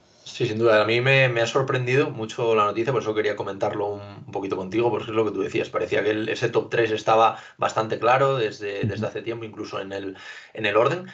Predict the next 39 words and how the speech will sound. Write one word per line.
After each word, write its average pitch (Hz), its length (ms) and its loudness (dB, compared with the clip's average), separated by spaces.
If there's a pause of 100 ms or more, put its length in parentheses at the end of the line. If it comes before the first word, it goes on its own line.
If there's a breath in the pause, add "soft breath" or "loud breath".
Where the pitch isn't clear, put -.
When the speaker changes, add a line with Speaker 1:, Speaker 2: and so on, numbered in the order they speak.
(160 loud breath)
Speaker 1:
Y 123 320 4
otra 123 180 6
cosa 160 160 2
que 175 60 -2
me 147 80 2
gustaría 127 380 0
comentar 139 340 0
contigo, 123 640 0
eh, 110 140 -4
tú 113 180 -8
que 110 220 2
sigues 110 360 0
mucho 120 320 -6
más 113 320 2
todo, 104 360 -2
todo 110 240 0
este - 200 -6
mundo, 113 420 -2 (380 loud breath)
eh, 110 280 2
¿qué 143 100 4
opinas 156 540 2
de 127 120 2
Sharif 143 380 0
O'Neal? 180 300 -4 (180)
Porque 123 340 -2
ha 131 60 2
habido 147 380 2
bastante 139 840 0
hype 147 460 2
dentro 135 300 -4
de 131 40 -2
lo 127 60 -2
que 127 60 -4
cabe, 143 340 0
obviamente, 139 580 -4
por - 220 -12
ser 113 140 -4
el 117 100 -6
hijo 113 380 -6